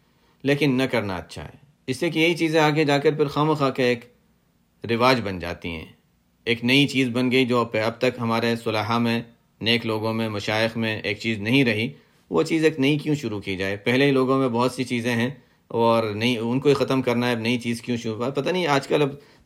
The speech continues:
करीबी ज़माने में ये चीज़ ज़्यादा शुरू हुई है, जुमा मुबारक, जुमा मुबारक।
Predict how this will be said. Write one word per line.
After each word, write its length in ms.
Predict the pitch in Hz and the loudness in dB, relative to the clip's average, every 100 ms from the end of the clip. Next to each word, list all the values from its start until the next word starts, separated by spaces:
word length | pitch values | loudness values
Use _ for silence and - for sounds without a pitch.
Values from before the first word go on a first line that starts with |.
| _ | _
करीबी 260 | 135 160 170 | 4 6 6
ज़माने 320 | 143 131 131 | 6 4 4
में 100 | 123 | 2
ये 60 | 117 | 2
चीज़ 180 | 117 | 0
ज़्यादा 240 | 110 107 113 | 0 0 0
शुरू 200 | 113 107 | -2 -4
हुई 160 | 104 117 | 0 0
है, 80 | |
जुमा 240 | 104 113 113 | 0 0 -2
मुबारक, 400 | 98 95 101 104 | -2 -4 -4 -6
जुमा 160 | 107 | -6
मुबारक। 420 | 98 85 80 78 | -6 -4 -6 -8